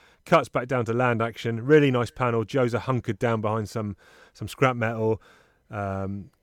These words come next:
clutch or possibly someone's got the M sixty belt fed. Uh, Scarlet's there next to him, Hawk's directing traffic.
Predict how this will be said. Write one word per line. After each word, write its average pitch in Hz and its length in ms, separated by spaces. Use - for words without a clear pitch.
clutch 120 460
or 110 80
possibly 117 320
someone's 113 300
got 120 120
the 120 120
M 117 100
sixty 113 480
belt 117 320
fed. 107 380
Uh, 101 120
Scarlet's 120 560
there 113 180
next 110 240
to 117 100
him, 107 560
Hawk's 117 360
directing 110 480
traffic. 107 640